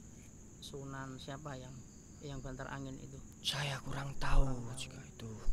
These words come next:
Speaker 1: Hmm. Kalau boleh tahu, ini yang Eyang Bantar Angin ini nama aslinya siapa, ya?
Speaker 2: Kalau nama aslinya tidak ada yang tahu,
Speaker 1: Oh,
Speaker 2: para
Speaker 1: tidak ada yang
Speaker 2: santri-santrinya.
Speaker 1: tahu. Kalau setahu jenengan,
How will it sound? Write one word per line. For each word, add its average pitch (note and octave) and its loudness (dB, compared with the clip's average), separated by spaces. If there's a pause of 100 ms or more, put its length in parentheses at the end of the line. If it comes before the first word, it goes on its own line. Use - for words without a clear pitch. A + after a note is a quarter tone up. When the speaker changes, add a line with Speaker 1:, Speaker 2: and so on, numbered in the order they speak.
Speaker 1:
Hmm. C3+ -2 (600)
Kalau C#3 -8
boleh C#3 -4
tahu, C#3 -6
ini C3+ -4
yang C3 -6 (560)
Eyang C#3 -6
Bantar C3 -8
Angin D#3 -6
ini E3+ -8 (160)
nama D3+ -4
aslinya D3+ -6
siapa, C#3+ -10
ya? C3+ -10 (2000)
Speaker 2:
Kalau C#3 -2
nama C3+ 10
aslinya C3 4 (640)
tidak - -4
ada C#3 -2
yang C3 -2 (140)
tahu, B2 -4 (240)
Speaker 1:
Oh, B2 6
Speaker 2:
para A#2 2
Speaker 1:
tidak - -
ada - -
yang A#2+ -2
Speaker 2:
santri-santrinya. A#2 -6
Speaker 1:
tahu. C3+ -10 (220)
Kalau D#3 -4
setahu E3 -6 (100)
jenengan, D#3 -4